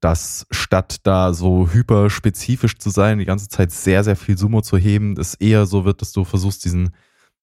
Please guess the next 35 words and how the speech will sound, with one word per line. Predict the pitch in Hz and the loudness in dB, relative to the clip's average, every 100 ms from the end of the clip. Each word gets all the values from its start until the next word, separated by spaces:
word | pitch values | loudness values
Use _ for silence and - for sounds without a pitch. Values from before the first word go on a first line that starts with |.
| _ - | _ -2
Sumo-Impuls-Stimulus | 98 101 101 87 85 - 110 117 - - - 113 107 107 107 | 2 4 2 0 -2 2 2 2 -4 -6 0 2 2 2 -2
einmal | - 101 101 | -2 0 2
die | 101 | 0
Woche | 98 104 | -2 -4
zu | - 101 | -6 -2
setzen | 110 110 - 113 110 _ _ _ _ - | -2 -2 -4 -4 -6 _ _ _ _ -2
mit | 92 - - | -2 0 -2
einem | 95 90 | 0 2
Topset | 117 120 - 117 - | 0 0 0 -2 -2
und | 98 | -6
ein | - | -6
paar | - 98 98 | -2 0 2
leichteren, | 87 95 113 - 98 101 101 110 110 | 2 0 -2 -2 0 0 0 -4 -6
auch | - 87 85 - _ - | -4 -2 -2 -6 _ -2
gern | 90 95 | 0 0
mit | 95 | 0
Drop-Off-, | - 98 95 92 | -2 -2 -2 -2
Back-Off-Sets, | - 95 110 - 113 113 | -2 -2 -2 0 -2 0
aber | 87 | -2
das | 85 87 | -2 -4
ist | 92 | -6
jetzt | 95 | -6
gar | - 92 | -2 -2
nicht | 95 | -2
so | |
das | 87 85 | -8 -8
Thema. | - 107 107 - - - _ _ | -2 0 0 -4 -16 -20 _ _
Und | 92 - | -4 0
ergänzend | 87 101 123 - 104 | 0 0 0 -2 0
dazu, | 101 104 - - 110 107 123 - _ _ - | 2 2 -2 -4 -2 0 -2 -6 _ _ -2
weil | 90 107 101 | 2 2 2
halt | 90 - | 0 -2
eben | 104 104 95 | -2 0 0
die | |
Hebel | 87 110 120 95 98 | 0 2 2 2 0